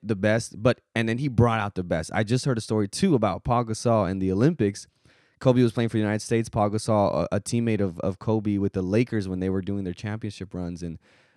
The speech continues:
uh, two thousand ten and, and all that. Um, they, in the Olympics, I think it was two thousand ten, the, they had just lost f-, to the Celtics, right?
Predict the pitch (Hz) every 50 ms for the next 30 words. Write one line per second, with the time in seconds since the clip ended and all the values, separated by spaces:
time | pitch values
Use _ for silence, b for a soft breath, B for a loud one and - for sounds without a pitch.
0 | b b 85 82 80 82 - 90 - 90 87 82 87 82 - 107 104 104 104 101
1 | 92 90 85 85 - - 53 - 87 90 85 87 87 87 82 - b b b b
2 | b b b b - 98 98 95 95 92 90 87 85 80 - _ _ _ _ -
3 | - 101 101 - - 117 113 104 107 95 90 95 123 135 139 135 120 113 113 123
4 | 135 120 107 - 120 110 117 107 101 104 98 92 - 120 123 113 104 104 107 104
5 | _ _ _ _ _ _ _ _ _ _ _ _ - - 82 104 104 90 - 104
6 | 107 117 107 92 104 123 135 - - 107 104 107 113 107 92 90 - - - -
7 | - - - - - - - 101 95 - - - 107 104 98 - - 67 - -
8 | - 80 78 80 82